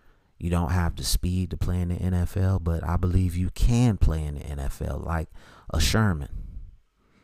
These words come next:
I think you could, you, you could be a more athletic Richard Sherman. Um,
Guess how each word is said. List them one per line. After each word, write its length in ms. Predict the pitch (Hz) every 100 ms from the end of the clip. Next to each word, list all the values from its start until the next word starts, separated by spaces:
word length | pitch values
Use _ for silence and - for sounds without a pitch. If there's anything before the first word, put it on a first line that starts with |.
| -
I 100 | -
think 260 | 82 95 87
you 120 | 95
could, 180 | 92 92 - -
you, 140 | 98
you 240 | 92 98
could 180 | 104 90
be 220 | 95 95
a 60 | 90
more 280 | 85 95 95
athletic 640 | 87 87 87 90 90 90 - - - _
Richard 360 | - 82 - 95
Sherman. 480 | - 113 104 80 - - - _ _ _ _ _ -
Um, 600 | 78 78 76 78 76 80